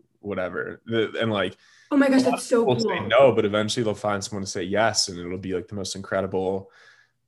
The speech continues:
Speaker 1: three days of their
Speaker 2: Wow.
Speaker 1: life, right? It's just so cool. And so that's, that's kinda, like, the life I wanna live, you know? I, I think a lot of people wanna live that life, but it's hard for us to, you know, get away from the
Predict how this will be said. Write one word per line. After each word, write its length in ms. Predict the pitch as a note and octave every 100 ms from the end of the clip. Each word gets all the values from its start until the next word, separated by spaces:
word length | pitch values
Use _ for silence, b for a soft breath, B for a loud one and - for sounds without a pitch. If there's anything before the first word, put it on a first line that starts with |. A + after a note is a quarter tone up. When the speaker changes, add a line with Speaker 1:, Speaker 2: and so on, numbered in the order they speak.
| _ _ _ _ -
Speaker 1:
three 220 | A#2+ A#2
days 220 | G#2+ G2+
of 80 | -
their 120 | F2+
Speaker 2:
Wow. 80 | G#2
Speaker 1:
life, 240 | - - -
right? 160 | F#2
It's 120 | A#2 A#2
just 180 | -
so 160 | B2 G2+
cool. 340 | - B2 G2
And 120 | F2+ G2+
so 120 | A2+
that's, 380 | A2+ C3+ - - b b b b
that's 180 | B2 B2
kinda, 180 | E3+ F3+
like, 240 | D#3 B2+
the 120 | A#2 G#2
life 540 | G#2 G2+ G2+ G2 - _ _ _ _ _ _ _ _ _ -
I 80 | A2
wanna 200 | G#2+ G2
live, 500 | F2 G2+ D#3+ D2+ G2+
you 100 | F#2+
know? 160 | G2+ G2
I, 260 | G#2 A2+
I 40 | B2+
think 180 | E3+
a 60 | D3+
lot 260 | A2 G#2+ C3
of 80 |
people 200 | C3 A2
wanna 140 | G#2+ F#2
live 260 | G2+ B2+
that 200 | B2+ F2
life, 300 | F#2 G2 G2
but 120 | G#2+ G#2
it's 140 | G2
hard 640 | - G#2 G#2 G#2 G2 G2 b b b b b
for 180 | - A2
us 360 | G#2 - - -
to, 640 | G#2+ G2 F#2+ F2+ F2+ - - _ _ _ _ -
you 80 | G#2
know, 120 | F#2+
get 260 | G2 A2 G2+
away 400 | F#2+ F#2+ G2 G2
from 340 | - G#2 G2+
the 520 | F#2 F2+ F2+ E2+ G2